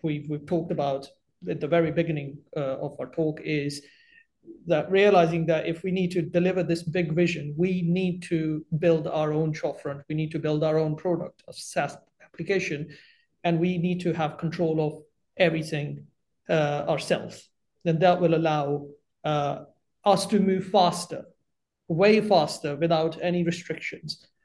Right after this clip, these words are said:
And, and I think that was one of the quickest wins, and sort of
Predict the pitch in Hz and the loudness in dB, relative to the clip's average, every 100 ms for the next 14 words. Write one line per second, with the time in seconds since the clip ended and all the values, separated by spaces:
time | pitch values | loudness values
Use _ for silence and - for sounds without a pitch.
0 | _ 165 160 165 170 180 185 208 214 196 | _ 0 2 0 -2 0 2 4 4 2
1 | 185 180 190 175 - - _ 175 202 - | 2 0 0 -2 -4 -16 _ 0 2 0
2 | 202 - - 214 214 175 - - - _ | -4 -6 -2 0 2 -2 -2 -10 -20 _
3 | - 170 165 170 160 156 180 175 170 | -2 2 2 0 -2 -2 0 0 0